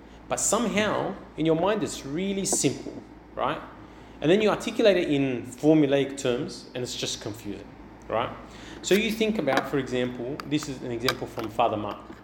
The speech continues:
right? Father Mark, this is his slide. Um, think about a fire, right? A fire has three parts to it that are un-,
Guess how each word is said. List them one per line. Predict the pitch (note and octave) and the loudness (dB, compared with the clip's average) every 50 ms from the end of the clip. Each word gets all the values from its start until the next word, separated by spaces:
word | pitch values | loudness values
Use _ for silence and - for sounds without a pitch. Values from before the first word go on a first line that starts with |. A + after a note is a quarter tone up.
| - - - - - - - - - | -20 -20 -20 -20 -20 -20 -20 -18 -12
right? | - A2 A#2 B2+ - | -8 -8 -8 -8 -2
Father | - C3+ B2+ B2+ | -2 0 0 0
Mark, | B2 A#2+ A#2 A#2 - - - C3 | -2 -2 -4 -6 -6 -10 -10 -8
this | B2 G#2+ | -8 -6
is | A2 G#2 | -6 -6
his | A2 A#2+ A#2 | -4 -2 -2
slide. | - - - A#2 G#2+ G2 F#2+ - - - - - - - - - - - - - - - - - - - - - | -2 -2 0 0 0 0 0 -4 -8 -14 -16 -18 -18 -18 -16 -16 -14 -12 -8 -8 -8 -8 -8 -12 -16 -18 -12 -8
Um, | B2 A2 A2 A2 A2 A2 A2 A2 - - - - - - - | -6 -4 -4 -4 -4 -6 -10 -12 -14 -16 -18 -18 -18 -18 0
think | - E3+ F3+ | 2 2 4
about | F#3 F#3 D#3+ | 6 6 6
a | C#3 | 4
fire, | - - - - A2+ G#2+ G2+ F#2 - F#2+ - - - - - - - | 2 0 0 2 2 2 2 -2 -6 -10 -16 -18 -20 -20 -20 -12 -6
right? | A2 G#2+ A#2 C#3+ - - - - - - - - - - - - - - - - - | -4 -4 -4 -4 -8 -12 -12 -12 -12 -12 -12 -16 -18 -20 -18 -18 -18 -20 -20 -10 -10
A | B2 | -6
fire | - - E3+ G3 A3+ A3+ G#3 | 2 6 6 6 6 4 0
has | E3 - - D3+ D3 D3+ C#3+ - - | -2 0 0 2 2 2 0 -2 -8
three | - - - - D#3+ E3+ | -12 -8 -2 -2 0 0
parts | D#3+ - - - - C3 C#3 D3+ - - - - - | -2 -6 -6 -2 0 0 0 0 -2 -6 -10 -6 -4
to | B2 A2 G#2 | -2 -2 -2
it | G2+ - - - - - - - - - - - - - | -2 -4 -8 -12 -18 -20 -20 -20 -20 -20 -20 -20 -14 0
that | - C#3 - - - - - - | 2 2 2 2 -4 -12 -12 -4
are | - C3+ C#3+ - | -2 -2 0 2
un-, | D3+ D#3+ F#3 G3 F#3 D#3 C3 | 4 4 4 2 0 -2 -4